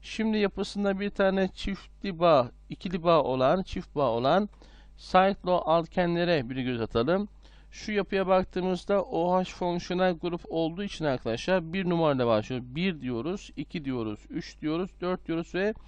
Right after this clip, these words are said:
beş diyoruz. O zaman bileşiğimiz bir hidroksi, bir hidroksi,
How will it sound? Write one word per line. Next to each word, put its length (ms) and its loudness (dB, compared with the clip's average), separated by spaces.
beş 440 -2
diyoruz. 320 -6
O 60 -2
zaman 320 2
bileşiğimiz 640 -2
bir 380 -2
hidroksi, 960 -2
bir 300 -2
hidroksi, 880 -4